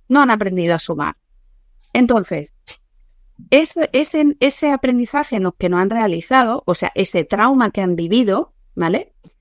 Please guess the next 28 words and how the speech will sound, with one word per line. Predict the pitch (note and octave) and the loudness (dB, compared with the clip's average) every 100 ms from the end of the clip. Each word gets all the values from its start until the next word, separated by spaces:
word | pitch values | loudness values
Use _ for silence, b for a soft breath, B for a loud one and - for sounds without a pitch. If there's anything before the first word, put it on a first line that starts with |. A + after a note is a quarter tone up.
| _ _ _ _ | _ _ _ _
Se | - B3 | -2 0
va, | A3+ G#3+ F#3+ - | 4 4 2 -4
se, | - - - - | -10 -8 -8 -4
el, | G#3 G3 - | 0 0 0
el, | F#3+ F#3 - | -4 -4 -6
el | F3 E3 D#3+ | -6 -6 -6
sistema, | G3+ F#3+ - E4+ G#4+ F#4+ - - | -6 -8 -6 -4 -2 -2 -2 -4
el | A3+ | -4
sistema | - G#3+ - E4 E4 A3+ A3 | -2 -4 0 2 4 2 0
familiar | - C4 B3 E3+ G3 - | 0 2 2 0 -2 -6
lo | - A#3 | -2 0
que | A#3 | 0
quiere, | G#3+ F3+ A#3+ | 0 0 0
como | - G#3+ G3 F#3+ | 2 2 2 2
toda | E4 F#4 | 2 2
la | B3+ | 2
vida | G#3 G3+ F#3 | 2 2 0
en | |
sí, | F3 - D4 - | -2 -6 -8 -2
es | C4+ - | -2 0
evolucionar. | - G#3 D#3 D#3+ E3+ A#3 D#4+ - _ _ _ _ | 0 0 0 -2 -2 0 -2 -8 _ _ _ _
La | F#3 F#3+ | 0 4
biología, | G3 G3 F#3 - D#4 D4+ C4 - - _ _ _ _ - | 4 4 0 0 0 2 2 -2 -18 _ _ _ _ -10
pues, | F#3 - _ G#3+ | -10 -10 _ -4
la | B3+ E4 | 0 2
biología | B3+ G#3+ G3 A3+ G#3 G#3+ | 2 0 -2 -2 -2 0
quiere | A3+ D4 | -2 0
evolucionar. | G#3+ G3 F3 E3 E3 E3+ - | -2 -2 -4 -6 -6 -4 -6